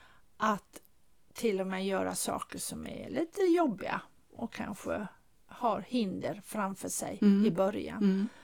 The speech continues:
Speaker 1: Men då har jag motivationen till det.
Speaker 2: Mm.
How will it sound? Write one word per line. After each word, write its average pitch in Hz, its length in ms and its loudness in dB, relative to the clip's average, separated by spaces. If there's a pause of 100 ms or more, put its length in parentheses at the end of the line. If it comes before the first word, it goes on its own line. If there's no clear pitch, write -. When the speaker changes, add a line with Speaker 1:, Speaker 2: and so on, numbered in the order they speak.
(180)
Speaker 1:
Men 208 200 -4
då 214 180 -4
har 220 280 2
jag 196 240 -2 (800)
motivationen 233 1040 0
till - 300 -4
det. - 160 -6 (200)
Speaker 2:
Mm. 190 260 2